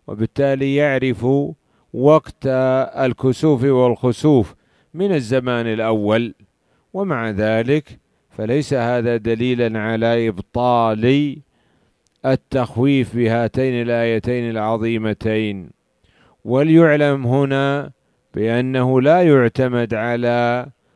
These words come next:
قول الحسابة في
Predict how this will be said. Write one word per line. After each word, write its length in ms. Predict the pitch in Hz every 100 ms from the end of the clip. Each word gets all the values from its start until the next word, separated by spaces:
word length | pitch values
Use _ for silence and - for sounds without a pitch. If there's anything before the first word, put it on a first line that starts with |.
| _
قول 340 | 143 156 156 139
الحسابة 1300 | 123 - 120 - - 135 135 135 127 117 127 131 101 _ _ _ _
في 880 | _ - 139 151 160 165 170 170 165